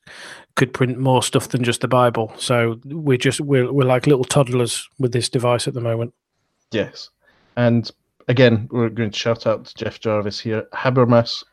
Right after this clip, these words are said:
Speaker 2: Chipotle, Glee, and Gutenberg.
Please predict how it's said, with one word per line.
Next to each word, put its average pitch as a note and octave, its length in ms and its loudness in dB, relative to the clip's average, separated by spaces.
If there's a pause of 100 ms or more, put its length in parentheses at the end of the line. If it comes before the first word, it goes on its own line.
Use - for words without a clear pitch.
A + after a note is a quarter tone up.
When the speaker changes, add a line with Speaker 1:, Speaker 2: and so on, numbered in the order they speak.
(440)
Speaker 2:
Chipotle, A#2+ 640 -2 (400)
Glee, A#2+ 340 2
and G#2+ 300 -4
Gutenberg. A2 680 -4